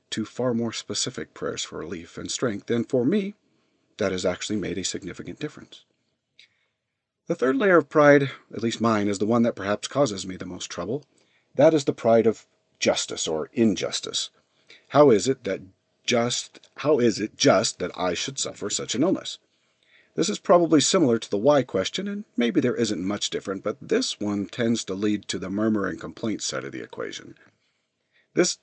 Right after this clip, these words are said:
isn't so much as to the understanding the why, but moving into the world of justice, and then, of course, complaint. Am I not doing everything the Lord has asked? Why would he give me such a difficult illness?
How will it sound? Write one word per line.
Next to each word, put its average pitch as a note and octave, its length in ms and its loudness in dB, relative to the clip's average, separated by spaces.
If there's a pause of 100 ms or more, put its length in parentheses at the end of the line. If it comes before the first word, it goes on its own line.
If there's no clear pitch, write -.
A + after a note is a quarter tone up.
isn't D3+ 300 6
so B2 200 4
much A#2 380 4
as G2+ 240 0
to G2+ 120 -2
the E2+ 160 -4
understanding E2+ 720 -4
the D2+ 80 -8
why, C2+ 640 -2 (160)
but A2 180 0
moving A#2 380 6
into G2 180 -2
the F#2+ 100 -6
world F2+ 300 -6
of D#2 160 -14
justice, - 800 -4
and B2 220 -2
then, A#2 180 8
of G#2+ 140 0
course, F#2 240 -8
complaint. - 500 -10 (800)
Am E2 120 -4
I D#2+ 120 -4
not F2+ 320 -4
doing F#2+ 340 -2
everything F2 540 -4
the G#2 80 -6
Lord F#2+ 240 -8
has A2+ 140 -6
asked? F#2 440 -8 (460)
Why F#2 200 4
would F#2+ 140 -2
he B2 80 2
give G3 200 0
me A#3+ 100 -2
such - 260 -6
a C#2 60 -10
difficult - 440 -10
illness? - 440 -12